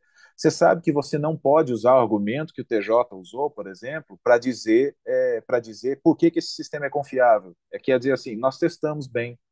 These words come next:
A gente pegou uma série de casos aqui, testou e funcionou bem." Ora, isso não serve, justamente porque o que fez aquele, aque-, ele funcionar bem naqueles casos é o que pode fazer ele funcionar mal em casos diferentes, casos que ele me-, conhece menos, né?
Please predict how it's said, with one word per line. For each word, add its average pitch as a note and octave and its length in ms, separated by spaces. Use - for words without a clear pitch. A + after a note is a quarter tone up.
A A#2+ 40
gente A#2 140
pegou B2+ 240
uma C3 140
série C#3+ 400
de C3 80
casos C3 340
aqui, C3+ 220
testou C3+ 440
e C#3 60
funcionou C3+ 500
bem." A#2 320
Ora, D3+ 320
isso D#3 180
não F3+ 140
serve, C3 480
justamente C#3 640
porque B2 480
o - 60
que B2+ 120
fez F3 540
aquele, G2+ 680
aque-, F#2+ 200
ele - 180
funcionar A#2+ 480
bem G2+ 220
naqueles G2 400
casos C#3+ 360
é C#3+ 120
o D#3 60
que E3 100
pode C3+ 300
fazer B2 240
ele B2 100
funcionar C3 420
mal A#2 240
em B2 60
casos A2+ 320
diferentes, A2 520
casos G#2 300
que A2+ 100
ele G#2 220
me-, G2+ 220
conhece G2+ 440
menos, G2 480
né? A2+ 240